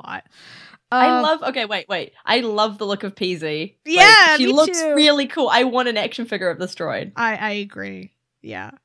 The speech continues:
Speaker 1: he was cool. And I like that he's, like, sent in to get her memoir, and she's just like, "Why?" <laughs> So
Speaker 2: <laughs>
Speaker 1: finally she ends up telling the story. And,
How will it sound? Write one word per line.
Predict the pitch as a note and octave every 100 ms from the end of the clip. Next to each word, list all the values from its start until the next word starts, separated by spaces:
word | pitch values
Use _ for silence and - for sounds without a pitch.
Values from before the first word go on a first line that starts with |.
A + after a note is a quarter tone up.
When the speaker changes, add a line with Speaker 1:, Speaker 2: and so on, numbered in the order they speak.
| _
Speaker 1:
he | B3 A3
was | G3+
cool. | - G#3 G3+ G#3+ _ _ _ _ -
And | B3+
I | B3+
like | C4+ -
that | D4+
he's, | D4 D4+ C4
like, | C4+ B3+
sent | - C4+ B3+ -
in | G#3 A#3 A#3
to | - G#3+
get | A3+ A3
her | A#3 A#3
memoir, | A3 G#3 G#3 G3+ G3+ G3+
and | G3 G#3
she's | - G#3+ F#3+
just | A3+ G#3+
like, | G#3+ G3+ G3 G3+ - G3+ - - - _ _ _
"Why?" | G#3 - G#3 C4+ B3+ A3 F#3+ F3+ F3 G3+
<laughs> | - - - B4 - A#3 - F4 - F#4
So | F4+ F#4
Speaker 2:
<laughs> |
Speaker 1:
finally | E4+ F4+ G4+ A4 A4
she | - F#4
ends | F4
up | F4+ D#4+
telling | C#4+ C#4+ C#4+
the | C#4+
story. | C#4 - G#3+ G3+ G#3 G3+ G#3 - _ - - _ -
And, | C#4+ C#4+ C#4+ C#4 C#4